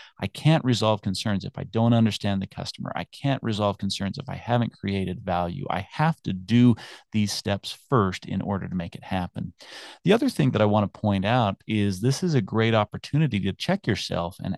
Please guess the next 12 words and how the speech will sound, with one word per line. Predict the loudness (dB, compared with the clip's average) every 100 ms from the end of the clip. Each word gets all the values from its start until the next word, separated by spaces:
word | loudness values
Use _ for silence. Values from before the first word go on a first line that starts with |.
| 0
ask, | 0 0 -4 -6
"Are | -2
you | 0 -2 -4 -2
in | 2 6 6 4 2 -8 -20 -20
the | -4 -2 0
idea | 0 0 0 2 2
and | 2 2 0 2
innovative | 4 4 4 0 0 -2
steps | -4 -2 -2 -2 -4
of | -6
customer | -4 -4 -2 -2
engagement, | -2 0 -2 -2 -2